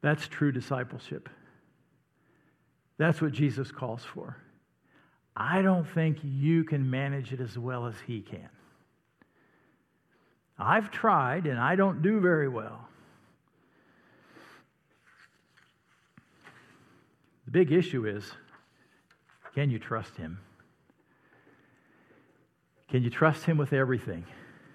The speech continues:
Can you trust him with your money? Can you trust him with your family, your kids?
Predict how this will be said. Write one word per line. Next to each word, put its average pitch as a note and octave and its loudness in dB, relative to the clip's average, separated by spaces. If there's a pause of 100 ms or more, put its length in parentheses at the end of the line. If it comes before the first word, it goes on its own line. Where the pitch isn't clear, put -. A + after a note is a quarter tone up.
(3000)
Can C3+ -6
you - -12
trust C#3+ -2
him C#3+ 0
with C3 -4
your C#3 -2
money? C#3 0
Can B2 -4
you A2+ -6
trust C#3 -4
him C#3 -2
with A#2+ -8
your - -10 (100)
family, C#3+ -2
your A#2+ -6
kids? C#3+ -2